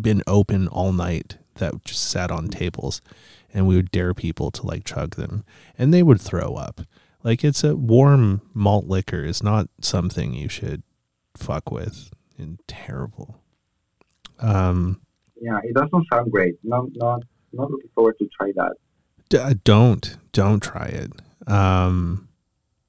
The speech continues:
Speaker 1: yeah, with red wines, I like, um, my favorite one's a B C one. It's called Burrowing Owl,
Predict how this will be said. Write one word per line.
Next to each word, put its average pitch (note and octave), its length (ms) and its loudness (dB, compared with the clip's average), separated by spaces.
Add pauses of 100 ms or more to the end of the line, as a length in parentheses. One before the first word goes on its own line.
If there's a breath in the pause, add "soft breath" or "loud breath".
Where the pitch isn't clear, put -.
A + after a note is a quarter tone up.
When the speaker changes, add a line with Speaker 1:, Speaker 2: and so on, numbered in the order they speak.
(320)
Speaker 1:
yeah, C3+ 160 6
with B2+ 160 8
red C3+ 220 6
wines, G2 320 4
I A2 120 4
like, C#3 440 6
um, A#2+ 540 6 (1900)
my B2+ 160 10
favorite D#3 320 4
one's C3 200 6
a G2 40 4
B G2 220 2
C G2 220 -2
one. G2+ 200 2
It's G2 160 0
called F#2 240 -2
Burrowing F2+ 420 -2
Owl, G#2 380 -2